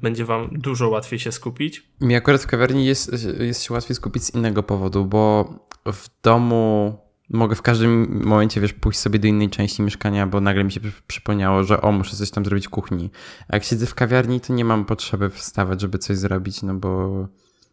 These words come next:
Speaker 2: e, jakby wszystko mam w pobliżu. I t-, też dziwnie bym się czuł, jakby chodził, jakbym chodził cały czas po kawiarni. I jak siedzę w kawiarni, rzeczywiście, rzeczywiście muszę się skupić na tym, co mam na komputerze i popracować.
Speaker 1: Czyli mówisz, że dźwięki, te kawiarniane, takie dźwięki cię rozpraszają?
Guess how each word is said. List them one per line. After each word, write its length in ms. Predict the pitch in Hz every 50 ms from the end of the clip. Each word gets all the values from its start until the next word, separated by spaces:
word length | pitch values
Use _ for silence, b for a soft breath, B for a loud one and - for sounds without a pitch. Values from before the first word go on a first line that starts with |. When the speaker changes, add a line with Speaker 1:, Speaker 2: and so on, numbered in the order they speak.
| _ _ _ -
Speaker 2:
e, 460 | 98 95 92 90 87 90 90 101 101 - - _ _ _ _ _ _ _ _ _ - - 107
jakby 220 | 101 98 98 101 107
wszystko 300 | - - 110 - - 110
mam 120 | 95 107
w 60 | -
pobliżu. 500 | - 120 104 101 107 95 92 92 92 98 - - _ -
I 120 | - 101
t-, 200 | - - - 101
też 220 | 98 - 117 113 104
dziwnie 280 | 107 104 110 104 98
bym 140 | 90 98 101
się 120 | - -
czuł, 120 | 95 - 101
jakby 160 | 98 92 95
chodził, 300 | 95 107 98 98 90 - - - 92 90 92 -
jakbym 280 | 98 92 90 95 95
chodził 220 | 98 98 95 95 90
cały 160 | - 87 87
czas 160 | - 87 -
po 100 | - -
kawiarni. 400 | - 95 92 92 87 87 87 - 110 B B B B B B B B
I 80 | - 107
jak 100 | 104 -
siedzę 200 | - 120 101 113
w 40 | -
kawiarni, 260 | - 120 113 113 104
rzeczywiście, 640 | 113 104 - 113 107 104 - - - - - 101 107
rzeczywiście 440 | 98 - - - 101 98 - -
muszę 160 | 95 95 98 -
się 100 | 107 101
skupić 320 | - - - 95 - -
na 100 | 101 87
tym, 160 | - - 87
co 120 | - - 92
mam 160 | 90 87 87
na 80 | 87
komputerze 720 | - - 87 85 - - - 87 87 85 - - 82 - 80
i 260 | 78 78 - 98 98 B B B B B B B B B B _
popracować. 580 | - - - - 87 - - 87 95 90 - -
Speaker 1:
Czyli 120 | 123 131
mówisz, 160 | 131 139 135
że 140 | 131 131 123
dźwięki, 760 | 123 123 123 135 131 135 131 - 143 131 123 147 - - -
te 160 | - - 127
kawiarniane, 680 | 123 - 131 127 131 123 127 131 131 135 139 139 139 127
takie 220 | 127 123 123 135
dźwięki 320 | 123 123 135 127 - - -
cię 120 | - 143
rozpraszają? 680 | 143 147 147 - 147 147 - - 117 107 104 101 98